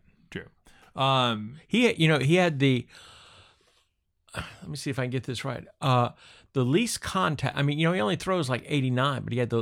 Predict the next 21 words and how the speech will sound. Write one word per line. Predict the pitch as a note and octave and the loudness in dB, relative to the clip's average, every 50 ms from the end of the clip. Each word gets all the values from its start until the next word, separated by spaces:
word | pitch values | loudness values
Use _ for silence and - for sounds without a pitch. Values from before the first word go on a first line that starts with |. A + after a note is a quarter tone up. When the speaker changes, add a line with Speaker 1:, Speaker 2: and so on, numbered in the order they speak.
| - - | -2 -4
Speaker 2:
like, | - - A#2+ A#2+ A2+ - - | -8 -4 -4 -4 -4 -4 -4
least | C3+ C3+ E3 A3 - - | -4 -2 -2 -2 -4 -6
contact, | - - - F#3 F3 D#3+ - C#3 B2 A#2 - - - _ - | -6 -6 -6 -4 -4 -4 -2 -2 -2 -4 -4 -8 -18 _ -2
uh, | - B2 A#2 A#2 - - - | 0 2 2 2 0 -2 0
off | C#3 B2+ A#2 - - | 0 0 0 -2 -2
fastballs | - C#3+ D#3 D3 - - - G#2+ G2 F#2 F#2+ F#2+ - | -4 -4 -2 -4 -6 -4 -4 -2 -2 -2 -4 -4 -6
of | - G#2+ G#2+ | -4 -2 0
anybody | A#2+ B2 B2+ A2 B2 A#2+ A#2 | 0 0 0 0 0 0 0
in | A2+ G#2+ | 0 0
the | G#2+ | 0
National | G#2+ A2 A2 G#2+ - - B2+ A#2 | -2 -2 -4 -4 -6 -8 -8 -8
League | G#2+ G#2 G2+ | -6 -6 -8
last | F#2+ - - - - | -10 -12 -12 -18 -18
year. | - - - _ _ _ _ _ _ _ _ _ _ _ - | -20 -20 -20 _ _ _ _ _ _ _ _ _ _ _ -4
Speaker 1:
Yeah. | A2+ B2 B2 A2+ G2+ F#2 - _ _ _ _ _ _ - | 0 0 0 0 0 -4 -10 _ _ _ _ _ _ -2
Um, | C#3 C3+ C3+ C3 C3 B2+ A#2+ A#2 G#2 - - _ _ - | 0 2 2 2 2 2 0 -4 -6 -12 -16 _ _ -2
right. | C#3 D3 D3 C3 A2 F#2+ F#2+ - _ _ _ - | 0 2 2 2 0 -4 -8 -16 _ _ _ -4
Yeah. | C#3+ C3+ B2 G#2 F#2+ | -2 0 0 -2 -2
He, | G#2+ B2 B2+ A#2+ G#2 G2+ G2 - | -4 -4 -4 -4 -6 -10 -10 -6
he, | B2+ B2+ B2+ B2+ B2 A#2+ A#2+ | -4 -4 -2 -2 -2 -4 -4
uh, | A2+ G#2+ G#2 G2+ | -2 -2 -4 -4